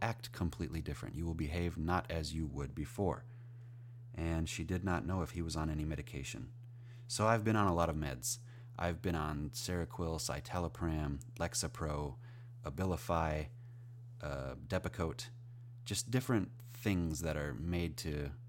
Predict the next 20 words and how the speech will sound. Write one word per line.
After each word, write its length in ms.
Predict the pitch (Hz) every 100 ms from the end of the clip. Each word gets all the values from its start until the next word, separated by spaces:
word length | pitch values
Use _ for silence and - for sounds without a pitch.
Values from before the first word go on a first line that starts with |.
| - - -
alter. 380 | 107 - - - -
I, 80 |
I 180 | 87 -
would 120 | 92
say 140 | - 85
mess 360 | 82 82 -
with, 260 | 95 98 -
but 140 | 80 71 - - - - - -
that's 340 | 87 - - - - 92
not 140 | 85
a 40 | 80
very 160 | 78 76
professional 560 | - - 82 - 78
word. 280 | 73 73 78
How 100 | 87
about 200 | 95 90 -
alter? 400 | 80 - - - - - -
Your 460 | - 82 82 82 76 -
mental 340 | 80 117 76
state, 380 | - - 64 -